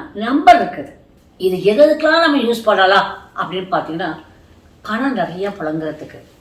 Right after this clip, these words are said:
அதுக்கப்புறம் தைரியம் வரத்துக்கு, அதுக்கப்புறம் நம்ம வாழ்க்கை என்ன நடக்கணும்னாலும் இது ரொம்ப அவசியம். ஏன்னா எல்லாமே அந்த எல்லா ந-, நம்பிக்கை, அதிர்ஷ்டம், அன்பு, தைரியத்துல முடிஞ்சு போகுதுல்ல, எல்லாமே அது முடிஞ்சு போகுது. அதுக்கு என்ன பண்ணிருக்காங்கன்னா, இதை வந்து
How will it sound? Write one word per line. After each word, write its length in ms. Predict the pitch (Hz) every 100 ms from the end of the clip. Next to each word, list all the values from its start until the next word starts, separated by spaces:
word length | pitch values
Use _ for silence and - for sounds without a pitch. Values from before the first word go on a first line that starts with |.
| _ _ -
அதுக்கப்புறம் 560 | 214 208 202 180 233 175
தைரியம் 460 | 160 190 247 233
வரத்துக்கு, 440 | 156 143 160 - 139 - _ - -
அதுக்கப்புறம் 640 | - 226 214 202 214 277 294 - -
நம்ம 200 | 214 214
வாழ்க்கை 600 | 185 180 285 - 277 208
என்ன 340 | 196 254 320 294
நடக்கணும்னாலும் 640 | 294 302 349 320 349 359
இது 100 | 247
ரொம்ப 260 | 233 -
அவசியம். 420 | 330 208 - 190 202
ஏன்னா 180 | 254
எல்லாமே 600 | 202 170 247 277 320 330 - -
அந்த 240 | 226 220
எல்லா 240 | 214 240 233
ந-, 240 | 220 214
நம்பிக்கை, 420 | 208 220 220 233
அதிர்ஷ்டம், 420 | 226 214 208 226
அன்பு, 280 | 220 214 214
தைரியத்துல 440 | 208 208 208 214 202
முடிஞ்சு 220 | 214 202
போகுதுல்ல, 320 | 185 180 180 - - -
எல்லாமே 360 | 185 208 220 247
அது 140 | 190
முடிஞ்சு 260 | 170 185 180
போகுது. 320 | 151 - - - -
அதுக்கு 300 | 269 - 285
என்ன 160 | 254 302
பண்ணிருக்காங்கன்னா, 760 | 233 190 170 151 165 202 156 - - -
இதை 200 | 254 277
வந்து 580 | 247 262 302 240 202